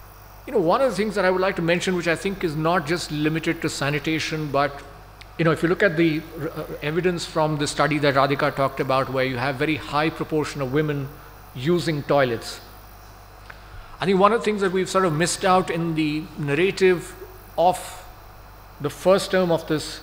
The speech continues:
current government, which was twenty fourteen to twenty nineteen,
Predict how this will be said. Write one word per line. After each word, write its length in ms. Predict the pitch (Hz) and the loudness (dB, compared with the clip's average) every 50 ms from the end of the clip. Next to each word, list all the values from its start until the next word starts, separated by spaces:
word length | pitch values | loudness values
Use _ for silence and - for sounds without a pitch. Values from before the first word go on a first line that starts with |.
| - - | -12 -4
current 320 | - 147 143 147 151 135 113 | -2 0 0 0 0 -2 0
government, 460 | 147 139 135 131 127 117 104 98 - | 2 2 2 0 -2 -6 -8 -8 -10
which 140 | 135 113 - | -10 -8 -6
was 200 | 135 120 - - | -6 -6 -6 -8
twenty 300 | - - 147 135 131 131 | -6 -6 -6 -4 -4 -6
fourteen 380 | - 143 135 123 - 147 139 | -4 -4 -4 -4 -2 -4 -6
to 80 | 123 131 | -6 -6
twenty 260 | 113 123 123 117 120 | -4 -4 -4 -4 -4
nineteen, 460 | 113 113 117 117 107 - 120 113 92 | -4 -2 -4 -4 -4 -6 -8 -8 -10